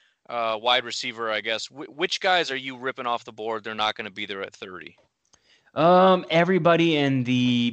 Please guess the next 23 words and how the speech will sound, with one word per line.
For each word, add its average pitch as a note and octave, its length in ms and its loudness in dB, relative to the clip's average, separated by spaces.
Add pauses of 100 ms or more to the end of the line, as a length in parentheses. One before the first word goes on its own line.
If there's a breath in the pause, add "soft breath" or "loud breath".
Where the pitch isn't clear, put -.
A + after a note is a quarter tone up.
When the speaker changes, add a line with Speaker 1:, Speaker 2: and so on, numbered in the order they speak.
Speaker 2:
Big B2+ 200 2
Four A#2+ 320 -2
is A#2 140 -4
gone. A#2 360 0
Speaker 1:
Okay. G#2+ 100 -8
Speaker 2:
Wirfs, A2+ 380 0
Thomas, A2+ 380 0
Speaker 1:
Wills, G#2+ 300 -4
Speaker 2:
Wills, G2 40 -10
Speaker 1:
Wirfs, F#2+ 80 -12
Speaker 2:
Becton, G#2 200 -2
Speaker 1:
Thomas. G2+ 260 -6
Speaker 2:
they're A2 240 0
out. G2 320 0
They're A2+ 160 2
out. G2 400 -6
They're A2+ 220 0
long G#2 340 -2
gone G2 280 -6
by G2+ 140 -10
Speaker 1:
Yeah. G2+ 40 -10
Speaker 2:
then. F#2+ 320 -10 (340 soft breath)
Um, G2 520 -2